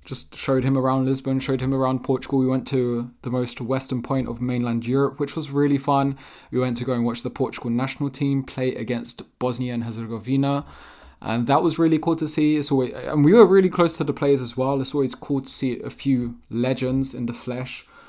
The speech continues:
And when I say legends, I, I especially mean Cristiano Ronaldo. And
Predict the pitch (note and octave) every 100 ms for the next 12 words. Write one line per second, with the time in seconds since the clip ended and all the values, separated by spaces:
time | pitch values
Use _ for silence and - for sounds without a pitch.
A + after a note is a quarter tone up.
0 | - B2+ C3 B2+ A#2+ A2+ C3 B2 A#2+ A2
1 | C3 - - - B2 C#3 - C3+ B2+ B2
2 | C3 - C#3 B2+ B2 A#2+ B2 C3 C3 C3
3 | B2+ - - - - - A#2 A2+ A2+ -